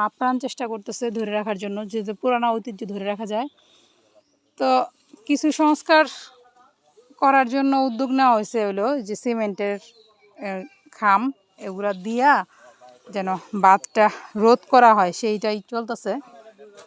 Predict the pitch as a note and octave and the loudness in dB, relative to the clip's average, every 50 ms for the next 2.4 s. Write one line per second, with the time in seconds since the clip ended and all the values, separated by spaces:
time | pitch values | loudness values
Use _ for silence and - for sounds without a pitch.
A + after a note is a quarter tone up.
0 | _ _ - _ _ A#4+ - _ _ _ _ _ A#3+ - - - C4+ B3+ B3 B3 | _ _ -20 _ _ _ -20 _ _ _ _ _ -20 -18 -8 -4 -4 -2 -2 -2
1 | C#4+ E4+ E4 - - - A#3+ G#3 G3+ - A3+ G#3+ G#3 A3 - _ D#4+ C#4+ - C4 | -4 -4 -4 -6 -8 -10 -8 -8 -8 -10 -10 -12 -12 -12 -14 _ -14 -10 -4 -2
2 | A3+ G#3+ G3 F#3 G#3+ G3+ F#3+ | -2 -2 -2 -4 -8 -10 -10